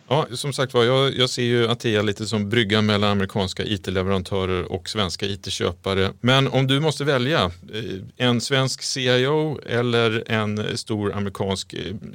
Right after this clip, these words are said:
tech-V D, v-, vems, vems sida ställer du på?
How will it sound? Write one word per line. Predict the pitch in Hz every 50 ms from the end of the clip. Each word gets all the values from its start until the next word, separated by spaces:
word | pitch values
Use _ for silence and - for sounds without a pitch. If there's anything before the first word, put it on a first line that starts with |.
| - 71 - - - - - - _ _ _ - -
tech-V | 139 - - - - 117 113 127 143 147 131
D, | 113 101 92 87 92 90
v-, | 98 113 95 117
vems, | 127 123 123 123 120 - - -
vems | 127 123 120 -
sida | - 127 117 110 113 -
ställer | - - 123 131 139 135
du | 123 104
på? | - - 90 85 87